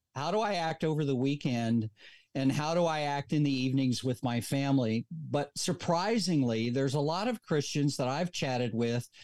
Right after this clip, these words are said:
that, that don't have as strong a connection with,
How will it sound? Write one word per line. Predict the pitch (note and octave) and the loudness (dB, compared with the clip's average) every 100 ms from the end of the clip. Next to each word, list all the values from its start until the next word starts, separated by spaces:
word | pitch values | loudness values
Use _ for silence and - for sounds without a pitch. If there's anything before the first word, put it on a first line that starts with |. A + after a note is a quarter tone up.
| - - - - | -20 -20 -10 -2
that, | D#3+ - _ _ _ | -2 -2 _ _ _
that | E3+ D#3 | -2 0
don't | G#3 A#3 A3 | 0 2 2
have | G3 G#3 F#3+ | 2 0 0
as | D3+ | -2
strong | - F3 F3 F#3 | -2 0 2 0
a | F3 | -2
connection | - D#3+ D#3 D#3 - D#3 C3+ | 0 0 0 -2 -2 0 0
with, | C3+ C3+ C3+ | 0 0 -2